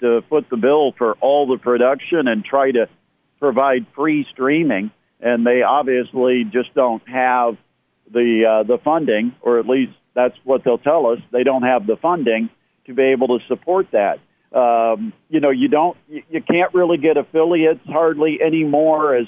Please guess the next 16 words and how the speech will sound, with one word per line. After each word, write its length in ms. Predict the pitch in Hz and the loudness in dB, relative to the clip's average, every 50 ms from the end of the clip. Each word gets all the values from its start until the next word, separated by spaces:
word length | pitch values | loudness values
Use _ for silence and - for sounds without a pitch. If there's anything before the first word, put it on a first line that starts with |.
| - _ | -4 _
far 300 | - 143 139 131 127 123 | 0 0 2 2 2 2
as 120 | 123 117 113 - - | 0 0 -4 -8 -6
trying 340 | 143 143 139 139 143 139 127 | -4 -2 0 0 0 0 0
to 80 | 131 | -2
get 380 | 113 110 139 139 135 131 127 - - _ _ _ _ _ _ _ _ _ _ _ _ | 0 0 2 2 2 2 0 -2 -6 _ _ _ _ _ _ _ _ _ _ _ _
statewide 600 | - 165 156 160 151 139 151 143 139 139 127 110 | -2 0 0 0 0 0 0 2 0 0 -2 -4
coverage 600 | - - 147 160 147 127 147 143 143 135 113 104 | -2 0 0 0 0 0 0 0 0 -2 -4 -4
like 300 | 117 120 131 139 113 - | -2 0 0 0 0 -2
the 140 | - 131 127 | -2 -2 0
old 280 | 127 135 147 147 131 135 | 2 2 0 -2 -2 0
days. 440 | 139 139 135 139 139 143 143 131 - - | 0 2 2 2 2 0 0 -2 -4 -4
Now 400 | 123 117 123 131 143 143 139 139 | -2 -2 0 2 2 2 0 0
the 260 | 117 123 120 120 110 - _ _ _ _ _ _ _ _ | 0 2 2 2 0 -2 _ _ _ _ _ _ _ _
contractual 680 | - 120 - - 143 143 147 147 - - 160 143 135 - | -12 -12 -4 -2 0 2 2 0 -2 -2 -2 -2 -2 0
obligations 880 | - 143 143 135 127 135 135 120 120 135 147 143 127 - 143 143 135 110 110 | 0 -2 -2 0 -2 -2 -2 0 0 0 0 0 -2 -2 -2 -2 -2 -2 -2
that 120 | 123 120 | -4 -4